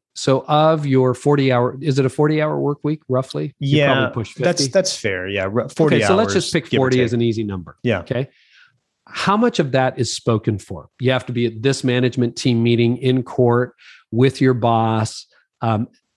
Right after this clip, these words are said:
Speaker 1: what I mean is you don't have control over it. No, I gotta
Speaker 2: Yeah.
Speaker 1: be in the boardroom at noon.
Speaker 2: You know, I, it's interesting you asked that question 'cause I, for me, not that much. I mean, I, I have a good bit of <laughs> autonomy. I mean, there are certain, I, I would say,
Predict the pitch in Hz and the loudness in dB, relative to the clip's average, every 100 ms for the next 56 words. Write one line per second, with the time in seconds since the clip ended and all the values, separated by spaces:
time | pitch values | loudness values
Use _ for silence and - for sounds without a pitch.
0 | - 131 151 220 180 151 143 127 113 - | -10 -2 2 4 4 4 4 2 0 -4
1 | 139 131 135 135 131 120 110 - 107 101 | -2 0 2 2 0 -2 -4 0 0 0
2 | 82 - - 131 127 123 139 123 113 139 | -4 -14 -6 0 2 4 2 2 -2 -4
3 | 127 117 123 117 117 110 110 101 85 80 | -6 0 0 2 2 0 -2 -6 -6 -14
4 | _ _ _ _ _ _ _ 127 175 233 | _ _ _ _ _ _ _ 0 2 4
5 | - 101 117 113 143 151 120 104 101 113 | 2 0 0 0 -2 2 2 2 2 0
6 | 98 - 107 110 113 101 104 185 233 _ | -4 -4 -4 -2 -4 -2 -2 -2 -4 _
7 | _ _ _ _ _ - 151 123 110 113 | _ _ _ _ _ -18 -4 0 2 2
8 | 254 110 - - - 117 147 226 - 110 | 2 0 -4 -12 -4 0 2 2 0 0
9 | 107 190 - - 113 120 131 - 156 233 | 0 0 -2 -2 0 0 0 -2 -4 -2
10 | 247 127 117 139 143 147 143 165 - - | -2 -2 0 0 2 2 2 0 0 -2
11 | 156 214 120 117 127 156 143 185 170 135 | 0 0 0 0 2 2 2 -2 -2 -2
12 | 156 170 175 147 - 139 131 127 123 117 | 0 0 0 -2 0 2 2 2 0 0
13 | 113 110 107 | 0 -2 -4